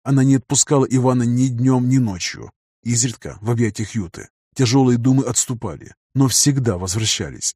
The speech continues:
с новой остротой и болью в сердце. Терентьев не боялся за себя,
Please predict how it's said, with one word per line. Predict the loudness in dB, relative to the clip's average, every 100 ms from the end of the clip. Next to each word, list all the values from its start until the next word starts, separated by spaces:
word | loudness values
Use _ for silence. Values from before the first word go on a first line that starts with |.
| 0
с | 2
новой | 4 4 4
остротой | 0 0 -2 2 2 2
и | 0
болью | -2 0 -4 -4
в | -2
сердце. | -2 -2 -6 -8 -10 _ _ _ -2
Терентьев | 2 2 0 -4 2
не | 2
боялся | 4 2 2 -2
за | -2 -2
себя, | -2 -4 -12